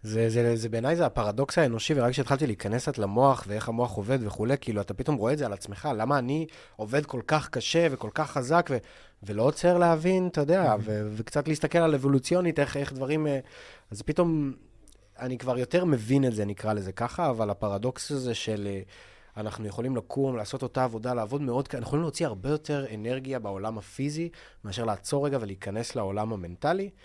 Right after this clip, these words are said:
Speaker 1: מדברים על זה, האמת, במדע ההתעשרות, שאחת העבודות הכי קשות ביקום זה לחשוב את האמת שלך, כלומר,
Speaker 2: Mhm.
Speaker 1: לעצור את הגלגל חשיבה האוטומטי הזה,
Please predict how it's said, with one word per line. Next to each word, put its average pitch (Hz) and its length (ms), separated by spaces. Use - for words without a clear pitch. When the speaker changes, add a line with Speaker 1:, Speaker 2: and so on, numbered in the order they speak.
Speaker 1:
מדברים 131 220
על 151 80
זה, 135 100
האמת, 127 200
במדע 113 340
ההתעשרות, 113 540
שאחת 95 680
העבודות 104 420
הכי 123 220
קשות 123 320
ביקום 113 480
זה 107 100
לחשוב 113 500
את 113 140
האמת 104 480
שלך, 107 280
כלומר, 98 280
Speaker 2:
Mhm. - 20
Speaker 1:
לעצור 95 400
את 139 100
הגלגל 110 440
חשיבה 117 400
האוטומטי 120 640
הזה, 117 200